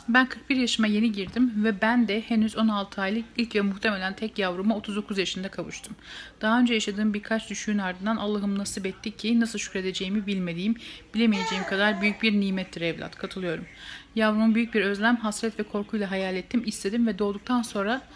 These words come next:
da ve tahmin edersin ki en iyisini, en güzelini yapabilmek için internette gezindim.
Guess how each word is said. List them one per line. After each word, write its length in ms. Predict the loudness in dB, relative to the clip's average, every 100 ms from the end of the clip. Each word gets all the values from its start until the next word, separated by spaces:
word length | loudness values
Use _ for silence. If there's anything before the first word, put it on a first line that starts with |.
| -20 -20 -10 -2
da 180 | 0 0
ve 60 |
tahmin 320 | -2 0 2
edersin 380 | 2 0 0 0
ki 160 | 0 0 2
en 120 | 4
iyisini, 420 | 2 0 0 0
en 240 | 2 2 2
güzelini 300 | 2 0 0
yapabilmek 460 | 0 0 0 -2
için 200 | -2 0
internette 480 | 0 0 -2 -4 -4
gezindim. 540 | -2 -2 -2 -2 -2